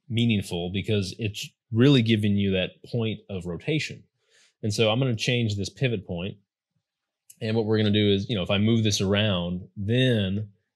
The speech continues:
things start to get a bit different. So by default, everything was, you know, kind of centered around this point. And in a sense, everything will still be centered around this point, but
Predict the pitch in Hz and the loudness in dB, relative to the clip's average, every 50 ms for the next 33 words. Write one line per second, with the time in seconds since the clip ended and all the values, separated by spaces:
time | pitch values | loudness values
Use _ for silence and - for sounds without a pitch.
0 | _ _ - 120 113 104 - - 117 107 104 110 101 107 95 98 87 92 95 87 | _ _ 0 0 0 2 2 2 2 2 2 0 0 0 0 2 0 0 -2 -2
1 | 92 110 104 101 - 82 80 - - 92 98 95 87 92 113 160 185 170 - - | 0 -2 -2 -2 -4 -8 -10 -6 -6 -4 -2 -2 -2 -2 -2 -2 -2 -2 -4 -4
2 | 113 104 98 - - _ - 127 139 139 139 123 110 - - 117 113 107 101 101 | -4 -4 -4 -6 -8 _ -10 -8 -6 -4 -4 -4 -4 -4 -6 -4 -2 -2 -2 -2
3 | 98 98 92 90 87 87 - - - - _ _ - 98 92 - 120 117 95 - | -2 -2 -4 -6 -8 -10 -12 -14 -16 -20 _ _ -14 -14 -12 -10 -8 -8 -8 -6
4 | - - - 117 110 110 101 101 101 98 92 90 85 - - - 120 104 98 92 | -6 -4 -2 -2 0 0 0 -2 -2 -2 -4 -6 -8 -8 -8 -6 -6 -6 -6 -8
5 | - - 117 107 113 104 - 120 107 98 - - 143 139 117 - - - 127 131 | -8 -8 -8 -6 -6 -6 -8 -8 -8 -6 -4 -4 -4 -4 -4 -6 -6 -4 -2 0
6 | 131 131 117 120 110 110 - - 90 101 120 123 131 127 113 107 - - - 120 | 0 0 0 0 -2 -2 -4 -6 -4 0 2 2 4 2 2 -2 -2 -2 -2 0
7 | 107 107 98 - 123 117 110 104 107 101 95 87 85 - - - 131 120 95 92 | 0 0 -2 -2 -2 -2 -2 0 0 -2 -2 -4 -6 -6 -6 -4 -4 -4 -4 -2
8 | 95 104 98 95 92 - | -2 -2 -2 -2 -4 -8